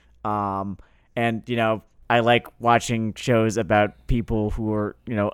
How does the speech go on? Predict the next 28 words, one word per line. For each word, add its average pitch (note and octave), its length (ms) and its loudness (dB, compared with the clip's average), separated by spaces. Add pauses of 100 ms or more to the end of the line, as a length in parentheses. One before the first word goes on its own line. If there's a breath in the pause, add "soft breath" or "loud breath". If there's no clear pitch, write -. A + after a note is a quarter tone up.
of G#2 240 0
my A2 260 2
age G#2 460 -2
doing G#2+ 240 2
the G#2 120 0
things G#2+ 360 -2
that G2+ 140 0
I G2+ 140 2
do, G2 360 -2
which G2 220 -6
is F#2+ 140 -10
to G2+ 140 -10
say G#2 340 0
being A2+ 360 -2
into A2+ 220 -4
weeb G#2 280 -4
shit, G#2+ 400 -2 (460 soft breath)
you A#2+ 80 0
know, G#2+ 80 2
being C#3+ 380 0 (280 soft breath)
twenty-six. D#3 880 0 (440)
Oh, G#2 140 -8
God, F#2+ 180 -6
it's - 140 -10
not G2+ 120 -6
twenty-six F#2+ 560 -8
anymore. F#2 320 -8
<sighs> - 60 -20